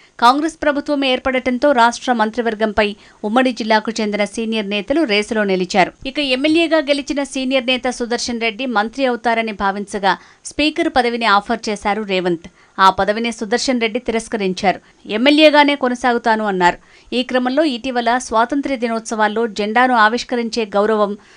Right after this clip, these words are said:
సుదర్శన్ రెడ్డికి దక్కకపోవడంతోనే, ఆయన కాంగ్రెస్ హైకమాండ్పై, ముఖ్యమంత్రి రేవంత్ రెడ్డిపై అలకబోనినట్లు తెలుస్తోంది. కార్పొరేషన్ చైర్మన్లుగా ఉన్న వారికి స్వాతంత్ర్య దినోత్సవాల్లో అరుదైన గౌరవం ఇచ్చారని,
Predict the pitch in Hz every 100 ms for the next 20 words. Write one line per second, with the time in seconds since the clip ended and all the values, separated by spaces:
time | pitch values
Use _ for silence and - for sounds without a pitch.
0 | _ - 233 285 294 254 220 226 220 196
1 | 220 226 226 214 208 202 196 202 196 175
2 | _ _ 196 196 214 247 220 233 254 -
3 | - 208 233 233 233 226 285 320 240 -
4 | 277 254 240 226 190 202 240 262 254 226
5 | 233 226 220 - _ 190 214 233 262 233
6 | 233 220 208 226 220 196 185 190 175 160
7 | - _ 247 247 - 330 330 311 320 311
8 | 285 269 277 277 269 262 254 247 262 302
9 | 285 247 233 269 262 262 233 240 233 226
10 | 226 226 226 226 214 220 226 226 208 202
11 | 214 214 214 208 185 220 202 233